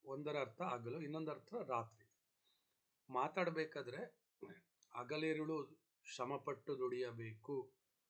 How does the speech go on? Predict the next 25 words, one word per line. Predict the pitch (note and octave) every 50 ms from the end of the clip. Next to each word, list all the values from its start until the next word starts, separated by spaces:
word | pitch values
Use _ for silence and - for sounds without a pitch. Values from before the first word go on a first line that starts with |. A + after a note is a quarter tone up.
| _ _ _ _ _ _ _ _ _ _
ಅಂತ | _ -
ಬಳಸ್ತೀವಿ. | C#3 A2+ A2 G#2+ G#2 - - - A2+ G#2 F#2+ - - _ _ _ _ _ _ _ _ _ _ _ _ C3+
ಇಲ್ಲಿ | C3+ B2+
ಬಂಧು | A#2 A#2+ C#3 C#3+ D#3+ E3 E3 D#3+ D#3
ಅಂದ್ರೆ | D#3 D3 D3 D3
ಬೇರೆ, | C3+ C3+ C3+ C#3+ F3
ಬಳಗ | E3+ E3+ B2 A#2+ B2+ C3 B2+ C3+
ಅಂದ್ರೆ | B2+ A#2+ A#2+ C3 C#3+
ಬೇರೆ. | A#2+ A2 A2 A2 - - - _ _ _ _ _ _ _ _ _ _ _ _ _ _ _ _ _ _ _ _ - _ -
ಬಂಧು | A#2+ C3 C3+ C#3+ C3+ C3+
ಅಂದ್ರೆ | B2+ B2+ C3 B2
ನೆಂಟರು, | B2 A#2+ A#2+ A#2+ A2+ B2 B2 D#3 F3+
ಬಳಗ | C#3 B2 A#2+ A#2+ A#2 A#2
ಅಂದ್ರೆ | A#2 A2+ A2 A2 -
ಗುಂಪು | E3 B2 A#2 B2 B2+ A2+ A2+ - -
ಅಂತ | G#2+ G#2 G#2+ -
ಅರ್ಥ | C3+ - - - -
ಬರುತ್ತೆ. | - - - _ _ _ _ _ _ _ _ _ _ _ _ _ _ _ _ _ _ _ - A#2
ಆ, | A2
ನಮ್ಮ | A2 A#2+ B2+ B2+ C#3+ D#3 D3
ಬಂಧು | B2+ B2 C3 D3 D#3 D#3 D#3
ಬಳಗವೆಲ್ಲ | D3 C#3+ C#3 C3+ C3 B2+ B2+ B2+ B2 B2 C3 C3+
ಸೇರಿದ್ದರು | C3 - - A#2+ A#2+ A#2 A2+ A2 G#2 A2+ A2 A2 B2 -
ಅಂತ | G#2 A2 A2 A2+
ಬಳಸ್ತೀವಿ. | A#2 G#2 G2 F#2+ - - -